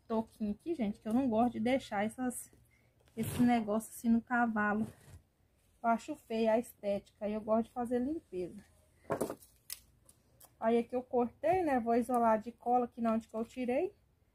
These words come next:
Porque eu sempre gosto de isolar, gente, na onde que eu tiro o material, né. E aqui é a Barbie Girl que eu vou tá colocando, porque eu tenho encomenda dela, então vamos fazer, né,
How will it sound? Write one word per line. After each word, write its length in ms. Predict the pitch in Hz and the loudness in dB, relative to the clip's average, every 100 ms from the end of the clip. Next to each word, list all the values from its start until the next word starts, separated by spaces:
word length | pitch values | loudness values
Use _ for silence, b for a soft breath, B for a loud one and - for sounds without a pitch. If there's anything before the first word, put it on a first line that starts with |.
| _ _ _ | _ _ _
Porque 160 | _ 226 | _ -2
eu 80 | 226 | -2
sempre 420 | - 277 320 247 | -2 -4 -4 -4
gosto 320 | 226 233 233 | 0 0 0
de 80 | 220 | -2
isolar, 560 | 233 220 208 202 294 254 | -2 2 4 4 2 0
gente, 340 | 202 196 - | -4 -8 -8
na 100 | 214 | -8
onde 120 | 220 | -8
que 80 | - | -10
eu 60 | 226 | -10
tiro 240 | 226 214 | -8 -6
o 20 | |
material, 680 | 214 214 208 214 202 254 302 | -4 -4 -6 -4 -2 -2 0
né. 200 | 262 285 _ _ _ _ _ _ _ _ _ _ _ _ _ _ _ - | -2 -4 _ _ _ _ _ _ _ _ _ _ _ _ _ _ _ -4
E 140 | 226 | 0
aqui 260 | 240 - 240 | 0 0 2
é 40 | |
a 60 | 220 | 4
Barbie 480 | 208 233 302 254 226 | 4 4 4 0 -2
Girl 300 | 233 226 294 | -2 2 2
que 120 | 320 233 | 0 -4
eu 60 | |
vou 140 | 220 226 | -6 -6
tá 120 | 220 | -6
colocando, 640 | - 220 220 226 247 285 | -2 0 0 -2 -4 -6
porque 220 | - - | -8 -10
eu 60 | 233 | -8
tenho 240 | - 254 | -4 -4
encomenda 480 | 262 247 226 220 208 | -2 0 0 0 -2
dela, 280 | 190 226 262 | -2 0 0
então 320 | 247 247 247 | 0 -2 -2
vamos 300 | 208 220 262 | 0 0 0
fazer, 400 | 311 277 220 277 | -2 -2 0 0
né, 220 | 320 311 | 0 -2